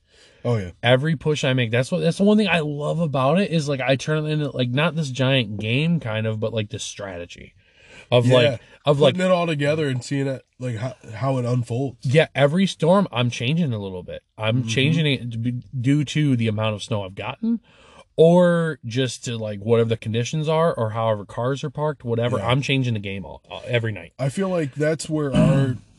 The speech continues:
Speaker 1: you know, even though our trades are, like, completely different,
Speaker 2: Yes.
Speaker 1: that's where I feel like we have some similarity.
Speaker 2: Yep.
Speaker 1: Because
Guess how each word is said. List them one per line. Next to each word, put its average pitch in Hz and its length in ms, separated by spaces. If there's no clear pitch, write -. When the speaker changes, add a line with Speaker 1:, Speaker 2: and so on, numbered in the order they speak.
Speaker 1:
you 147 120
know, 123 360
even 226 280
though 190 240
our 147 180
trades 147 560
are, 123 100
like, 117 240
completely 131 480
different, 123 540
Speaker 2:
Yes. - 460
Speaker 1:
that's 170 320
where 196 100
I 170 80
feel 170 180
like 156 160
we 151 120
have 147 160
some 147 180
similarity. 113 720
Speaker 2:
Yep. 123 280
Speaker 1:
Because 156 600